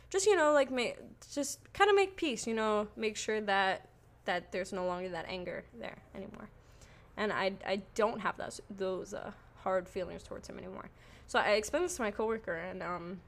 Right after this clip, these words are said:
and that happened, like, I think yesterday or the day before yesterday. And then last night,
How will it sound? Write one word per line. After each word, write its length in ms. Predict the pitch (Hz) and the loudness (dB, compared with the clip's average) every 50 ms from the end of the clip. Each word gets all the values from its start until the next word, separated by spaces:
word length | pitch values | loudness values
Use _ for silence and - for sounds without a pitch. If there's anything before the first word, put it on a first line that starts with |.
| - - - - - - - - - - - | -20 -20 -20 -20 -20 -20 -20 -20 -18 -10 -4
and 80 | 226 | 0
that 100 | 196 214 | 2 4
happened, 260 | 240 285 349 294 226 202 | 4 4 4 2 0 -4
like, 200 | - - - - | -4 -8 -10 -16
I 60 | - 185 | -16 -12
think 240 | - 233 254 240 | -8 -6 -6 -4
yesterday 320 | - - - - - 339 453 453 | -4 -4 -4 -4 -2 0 0 0
or 40 | 302 | 0
the 100 | 208 - | -2 -6
day 180 | - - 180 - | -6 -6 -6 -6
before 240 | - - - - - | -6 -8 -10 -10 -10
yesterday. 380 | - - - - - - - 208 - - - - - - - - - | -10 -10 -12 -12 -10 -8 -10 -10 -10 -14 -20 -20 -20 -20 -14 -8 -6
And 120 | 214 214 | -4 -2
then 140 | 220 220 214 | -2 -2 -2
last 320 | 208 196 196 - - - | -2 -4 -4 -6 -8 -4
night, 520 | 247 254 302 415 427 330 233 202 196 - | 0 2 2 4 2 2 0 -2 -4 -6